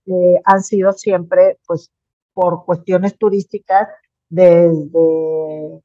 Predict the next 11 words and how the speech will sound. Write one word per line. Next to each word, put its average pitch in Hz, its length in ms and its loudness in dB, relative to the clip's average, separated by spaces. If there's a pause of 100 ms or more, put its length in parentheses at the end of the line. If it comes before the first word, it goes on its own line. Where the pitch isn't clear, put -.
(180)
Nuevo 170 380 2
Vallarta 185 600 4
o 165 140 2
ahora 175 260 2
Nuevo 170 320 0
Nayarit, 165 760 -4 (240)
hacia 170 340 -2
el 170 120 -2
norte 185 600 -2
y 180 120 -4
hasta 156 400 -4